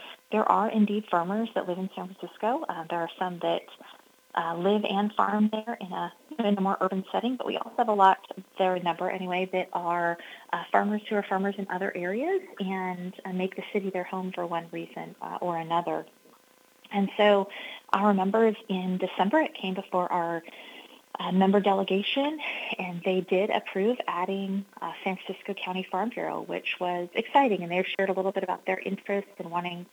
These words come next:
to, um, you know, utilize their urban influence, uh, to, to help other farmers. And so we are, you know, looking forward to working with them. It is brand new, um, but, uh, was, was an exciting addition, a bit of a surprise to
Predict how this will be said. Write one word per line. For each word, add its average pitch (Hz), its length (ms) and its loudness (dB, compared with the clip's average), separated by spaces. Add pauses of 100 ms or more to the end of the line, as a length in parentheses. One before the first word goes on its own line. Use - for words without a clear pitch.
to, 170 240 -4 (560)
um, - 320 -12 (180)
you 190 200 2
know, 185 100 -2
utilize 190 640 4
their 175 200 2
urban 185 240 2
influence, 233 560 0 (300)
uh, 175 280 2 (200)
to, 180 380 -2 (180)
to 208 100 4
help 214 260 4
other 220 380 4 (400)
farmers. 156 480 -4
And 190 200 -6
so 190 100 0
we 190 180 0
are, 185 220 0 (340)
you 202 80 2
know, 196 60 6
looking 208 280 2
forward 214 280 0
to 190 100 -8
working 202 300 0
with 220 160 2
them. 220 400 2
It 175 100 -6
is 190 160 -2 (160)
brand 233 480 6
new, 233 320 4 (220)
um, 196 380 -4
but, 190 260 6 (480)
uh, 180 300 0
was, 185 260 2 (260)
was 185 260 4
an 185 120 0
exciting 220 520 4
addition, 214 340 2
a 214 40 4
bit 220 140 6
of 226 80 2
a 226 100 2
surprise 208 420 2
to 202 60 -6